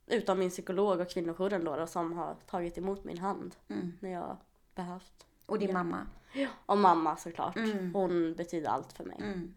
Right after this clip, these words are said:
Speaker 2: Och jag
Speaker 1: Så.
Speaker 2: vet att du sa en väldigt stark sak till din mamma.
Speaker 1: Ja. Att, eh, ibland önskar jag bara att hon kunde, det låter så hemskt, men ibland, jag lever ju för min mamma. Att
Speaker 2: Mm.
Speaker 1: det är den enda anledningen till varför jag lever idag.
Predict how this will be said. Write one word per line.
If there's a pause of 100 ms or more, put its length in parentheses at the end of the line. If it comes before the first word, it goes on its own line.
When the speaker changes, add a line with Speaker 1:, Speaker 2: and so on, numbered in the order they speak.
(440)
Speaker 2:
Och
jag
Speaker 1:
Så.
Speaker 2:
vet
att
du
sa
en
väldigt
stark
sak
till
din
mamma. (300)
Speaker 1:
Ja. (580)
Att,
eh, (1160)
ibland
önskar
jag
bara
att
hon
kunde, (320)
det
låter
så
hemskt,
men
ibland, (460)
jag
lever
ju
för
min
mamma.
Att
Speaker 2:
Mm.
Speaker 1:
det
är
den
enda
anledningen
till
varför
jag
lever
idag.